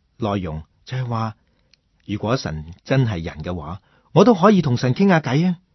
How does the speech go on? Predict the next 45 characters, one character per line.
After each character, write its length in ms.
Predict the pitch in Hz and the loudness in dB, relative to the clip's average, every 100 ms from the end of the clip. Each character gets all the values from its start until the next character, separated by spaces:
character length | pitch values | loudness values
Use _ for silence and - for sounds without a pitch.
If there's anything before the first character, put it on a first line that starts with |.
| _ - | _ -2
我 140 | 185 | 2
都 80 | 226 | 4
可 100 | 226 | 4
以 60 | 196 | 4
知 120 | 226 | 2
道 100 | 208 | 2
自 80 | 156 | 2
己 20 | |
嘅 120 | 156 180 | 0 2
近 240 | 156 135 | 0 0
況。 340 | 131 156 165 180 _ _ _ | 2 0 0 -6 _ _ _
點 220 | - 90 - | -12 -8 -6
解？ 280 | 151 92 - _ _ - | -6 -10 -12 _ _ 0
我 100 | 160 | 2
而 40 | |
家 120 | 190 | 2
真 160 | 190 196 | 4 4
係 40 | |
冇 120 | 123 120 | 4 2
辦 160 | 113 | 0
法 180 | 107 117 - _ | -2 -4 -8 _
可 100 | 165 | 0
以 60 | 175 | 0
同 220 | 85 87 | -4 -10
神 280 | - 82 85 _ _ - | -8 -8 -10 _ _ -4
有 100 | 120 | -2
任 260 | 110 87 | -2 -8
何 220 | 78 73 - | -10 -14 -10
嘅 260 | 98 87 - _ _ | -8 -8 -14 _ _
交 220 | 143 120 | -6 -4
往。 320 | 101 76 76 76 _ _ _ _ _ - | -4 -8 -10 -14 _ _ _ _ _ 4
冇 140 | 156 | 6
錯， 120 | 196 | 8
呢 80 | 196 | 6
個 120 | 214 | 4
係 220 | 147 101 98 | 2 0 -4
人 400 | 85 85 85 85 _ _ _ _ _ _ _ _ _ - | -4 -4 -6 -8 _ _ _ _ _ _ _ _ _ -10
喺 240 | 95 113 | -4 -4
世 300 | 127 95 98 | -2 -2 -2
上 400 | 98 92 85 87 | -4 -6 -4 -6
最 300 | - 101 101 | -6 -4 -4
大 160 | 98 78 | -6 -8
嘅 160 | 82 82 | -10 -12
困 260 | - 82 | -10 -10
局， 100 | 87 | -10